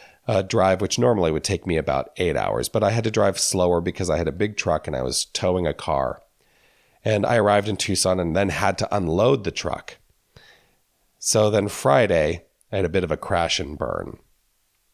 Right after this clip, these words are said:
Now, I'm sure you can hear in my voice that, uh, I am a little under the weather.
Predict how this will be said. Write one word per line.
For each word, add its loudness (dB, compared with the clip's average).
Now, 2
I'm 4
sure 2
you 4
can 0
hear 2
in 2
my 2
voice 0
that, 0
uh, 0
I 2
am 2
a 0
little 0
under -2
the 0
weather. 0